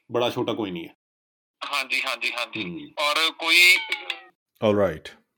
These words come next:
Speaker 1: Welcome back। So, as they say कि everything that can go wrong will go wrong।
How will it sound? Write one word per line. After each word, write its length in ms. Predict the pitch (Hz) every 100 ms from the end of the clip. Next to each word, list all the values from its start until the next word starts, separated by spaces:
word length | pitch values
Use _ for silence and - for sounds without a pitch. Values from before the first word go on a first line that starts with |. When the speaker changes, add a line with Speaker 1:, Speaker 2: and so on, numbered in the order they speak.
| _ _
Speaker 1:
Welcome 240 | 139 139 156
back। 240 | 160 - - - - - -
So, 380 | 139 139 139 139 123
as 80 |
they 200 | 120 139
say 260 | 131 127 131
कि 280 | 127 131 120
everything 420 | 110 113 - 110
that 120 | 107 -
can 120 | 107 92
go 220 | 107 90 87
wrong 300 | 95 104 113 - _ _ _ 101
will 200 | 113 101
go 260 | 92 95 90
wrong। 320 | 87 82 71